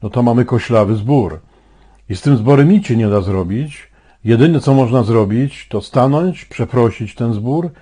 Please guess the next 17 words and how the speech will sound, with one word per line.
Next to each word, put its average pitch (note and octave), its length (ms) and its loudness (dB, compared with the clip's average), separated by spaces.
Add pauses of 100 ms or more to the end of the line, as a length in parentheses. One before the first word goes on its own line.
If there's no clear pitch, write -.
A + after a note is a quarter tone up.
(380)
za G2+ 180 -2
swoje, A2+ 540 0 (560)
e, G2+ 180 -2
oszustwa B2 640 0
i D#3+ 120 -2
powiedzieć C3 420 0
prawdę, G2+ 580 2
że G#2 380 -4 (340)
mówiliśmy B2+ 580 2
to C3 300 2 (420)
ponieważ B2+ 880 2
i D#3 120 -8
tak A2+ 200 -2
dalej, G#2+ 280 2
i G2+ 40 -6
tak F#2+ 200 -6
dalej, G2 440 -6